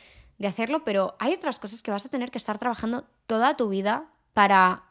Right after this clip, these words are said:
mantener así. Porque la vida está planteada de una forma en la que nos es muy fácil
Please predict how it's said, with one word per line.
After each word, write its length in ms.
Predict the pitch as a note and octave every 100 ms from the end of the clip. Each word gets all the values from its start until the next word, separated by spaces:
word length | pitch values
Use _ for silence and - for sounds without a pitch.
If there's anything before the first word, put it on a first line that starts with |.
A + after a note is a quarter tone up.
| -
mantener 840 | G3+ G#3+ F#3+ F#3 F#3 E4+ A3 - _
así. 480 | F3 - F3+ E3 - _ _ - - _ _
Porque 640 | A3+ G#3+ A3 G#3 G3 F#3+ F3
la 140 | F#3+
vida 180 | D#4+ E4+
está 160 | D#4
planteada 380 | B3 B3+ A#3+ A#3
de 40 | A3+
una 140 | G#3
forma 480 | - C4+ B3 G3 -
en 80 | G#3
la 80 | G3+
que 120 | G3
nos 300 | F#3+ F#3 -
es 220 | C#4 D#4
muy 260 | A#3 G#3 F3+
fácil 560 | - A3+ - - E3